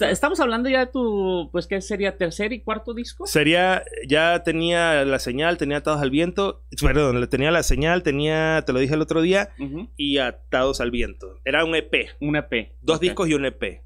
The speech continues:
Speaker 2: Ajá.
Speaker 1: Ok. Eso es lo que, lo que tenías.
Speaker 2: Correcto.
Speaker 1: Hasta el momento y, y, pues, a trabajarlo, a moverlo.
Speaker 2: Ujú,
Speaker 1: ¿Qué
Speaker 2: ujú.
Speaker 1: vino enseguida?
Speaker 2: Bueno, después de eso,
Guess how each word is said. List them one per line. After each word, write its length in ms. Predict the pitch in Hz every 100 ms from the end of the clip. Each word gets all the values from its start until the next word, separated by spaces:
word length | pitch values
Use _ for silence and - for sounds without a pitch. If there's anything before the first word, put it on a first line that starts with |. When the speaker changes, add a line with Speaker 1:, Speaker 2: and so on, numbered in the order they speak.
| -
Speaker 2:
Ajá. 260 | - 113 104
Speaker 1:
Ok. 40 | 101 98 - - -
Eso 200 | 135 135
es 60 | 175
lo 120 | 180
que, 120 | 180 -
lo 180 | 147 139
que 100 | 143
tenías. 640 | 143 143 147 123 - - -
Speaker 2:
Correcto. 380 | 110 107 98 120
Speaker 1:
Hasta 160 | 117 131
el 60 | 135
momento 680 | 143 175 202 196 220 233
y, 260 | 147 135 131 131
y, 140 | 131
pues, 160 | 127 123
a 80 | 120
trabajarlo, 560 | 131 117 151 143 127 107
a 100 | 113
moverlo. 580 | 117 120 - 120 107 92 - -
Speaker 2:
Ujú, 80 | 120
Speaker 1:
¿Qué 80 |
Speaker 2:
ujú. 80 | 156
Speaker 1:
vino 200 | 165 165
enseguida? 500 | 160 160 151 160 151 - - - - -
Speaker 2:
Bueno, 220 | 160 160 147
después 300 | 147 214 233
de 200 | 240 214
eso, 480 | - 196 214 202